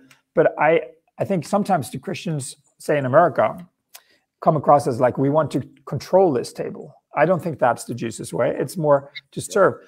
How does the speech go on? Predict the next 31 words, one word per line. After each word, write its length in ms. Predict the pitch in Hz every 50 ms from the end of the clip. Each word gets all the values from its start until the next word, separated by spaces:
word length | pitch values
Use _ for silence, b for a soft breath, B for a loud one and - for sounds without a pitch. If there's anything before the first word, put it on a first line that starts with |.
| B B B
But 80 | - 147
what 160 | 156 160 160
I 120 | 190 220
saw 280 | 208 208 - 160 120 110
was 200 | 110 117 117 117
that 200 | 180 131 131 147
there 100 | - 135
were 160 | 127 127 120 113
too 320 | - - - - 190 160
few 520 | - - - - - 175 180 214 240 233
believers 600 | 165 120 107 104 104 104 95 92 107 110 - - _ -
around 280 | 135 117 110 104 101
that 160 | 101 95 92
table, 440 | - - 131 117 - 107 113 143 _ _ -
that 140 | - 127 117
virtual 400 | 120 117 113 - - - 202 -
table. 380 | 131 - 160 127 - - - _ _ _ _ _ _ _ _ _ _
So 340 | - - - - 170 147 147
I 140 | 156 156 147
think 240 | 160 190 160 - 156
we 120 | 147 135
can, 280 | - 147 135 127 120 - b b b b b -
we 80 | - 151
should 160 | - - 139
have 240 | 113 135 139 135 147
a 80 | 139 123
common 400 | - - - 143 131 135 131 110
strategy, 560 | - - - 127 131 131 123 123 - - 120
not 220 | 117 123 123 -
to 100 | - 143
take 300 | - - 127 120 107 -